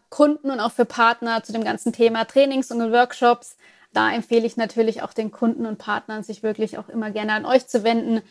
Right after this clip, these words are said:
weil wir da gemeinsam natürlich auch einiges anbieten,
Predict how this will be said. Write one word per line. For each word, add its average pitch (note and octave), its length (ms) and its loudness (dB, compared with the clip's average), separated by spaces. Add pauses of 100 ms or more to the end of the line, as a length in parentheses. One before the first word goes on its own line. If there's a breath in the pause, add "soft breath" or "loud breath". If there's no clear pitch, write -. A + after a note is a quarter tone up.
(240 soft breath)
weil A3 280 0
wir A#3 220 6
da G#3+ 160 -4
gemeinsam G#3+ 460 -6
natürlich G#3+ 400 -10
auch G#3 100 -16
einiges G#3+ 380 -10
anbieten, G#3+ 560 -2